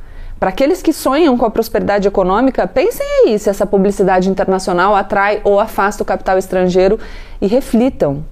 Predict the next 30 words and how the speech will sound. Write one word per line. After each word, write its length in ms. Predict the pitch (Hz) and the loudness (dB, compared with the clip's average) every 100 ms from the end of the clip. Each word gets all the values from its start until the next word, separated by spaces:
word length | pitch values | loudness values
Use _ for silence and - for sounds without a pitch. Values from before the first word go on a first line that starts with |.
| - | -2
verdadeiramente 840 | 202 320 339 269 220 190 202 202 | 0 2 2 2 0 0 0 -2
sobre 240 | 196 202 196 | -2 0 2
as 60 | |
suas 200 | 202 196 | 0 2
alianças. 720 | 202 208 170 160 160 160 - - - - | 2 2 2 -2 -4 -10 -10 -16 -18 -10
Aqui 200 | - 185 | -6 0
no 80 | 262 | 2
Brasil 380 | 247 233 208 247 | 2 2 2 2
agora 400 | 226 185 214 202 | 2 4 2 2
nós 180 | 190 196 | -2 0
temos 240 | 208 202 | 0 2
muito 280 | 196 202 202 | 4 2 0
a 20 | |
fazer. 480 | - 196 165 143 - - - - - - - | -2 -2 0 -2 -4 -12 -16 -18 -16 -18 -6
A 80 | 208 | 0
responsabilização 1040 | 220 240 240 247 208 208 202 202 240 240 | 2 2 0 2 2 4 2 2 0 -2
correta 520 | 233 - 208 240 269 | -2 -2 0 -2 -2
e 20 | |
com 160 | 240 262 | 0 2
rigor 360 | 269 202 220 214 | 2 4 2 2
de 140 | 208 | 0
todos 280 | 240 214 214 | 2 2 2
os 60 | |
envolvidos: 680 | 220 214 220 160 147 135 - - - - - | 2 2 2 2 0 -2 -8 -14 -16 -16 -2
baderneiros, 600 | 180 196 220 240 240 190 | 0 2 2 2 2 2
golpistas, 580 | 190 190 190 175 175 170 | 2 2 -2 0 0 2
organizadores, 720 | 196 202 190 185 185 220 214 | 2 2 2 2 4 2 2
incitadores 840 | 214 214 196 190 214 240 254 - - | 0 0 0 2 4 4 0 -4 -2
e 140 | 247 | -2
financiadores. 1040 | - 240 240 247 233 190 160 147 - - | 0 2 2 2 0 0 2 0 -2 -10